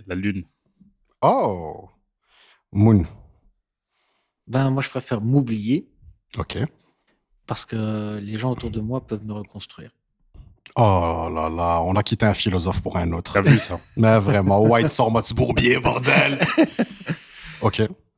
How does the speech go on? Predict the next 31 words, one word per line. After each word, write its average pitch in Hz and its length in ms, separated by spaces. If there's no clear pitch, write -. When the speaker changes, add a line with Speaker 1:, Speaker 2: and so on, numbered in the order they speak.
Speaker 2:
ok, 95 180
mais 110 280
est-ce 120 200
que 151 100
les 123 260
gens 113 240
autour 101 280
de 98 80
toi 147 240
voudront 95 300
vraiment 104 260
te 101 80
rappeler - 200
qui - 120
tu - 160
es ? 123 60
Est-ce - 140
que, 117 80
genre, 107 220
t'as 110 100
confiance 123 500
en 107 60
ces 104 140
gens-là 98 240
à 98 60
Speaker 1:
Ils 92 40
vont 90 80
Speaker 2:
cent 95 240
pour - 140
cent ? 151 100
Speaker 1:
t'abandonner. 110 460